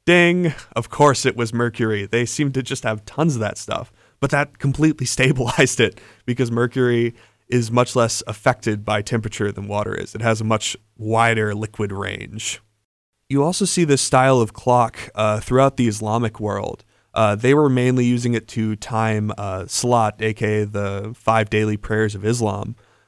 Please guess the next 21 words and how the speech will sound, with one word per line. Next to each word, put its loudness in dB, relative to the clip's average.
But 4
most 4
of -8
these 4
weren't, 0
uh, -4
like, -8
hand-style 2
clocks. -6
They 2
were 2
mainly 2
alarm 2
clocks -2
that -4
could -12
go 2
off 2
at -12
certain -2
intervals, -8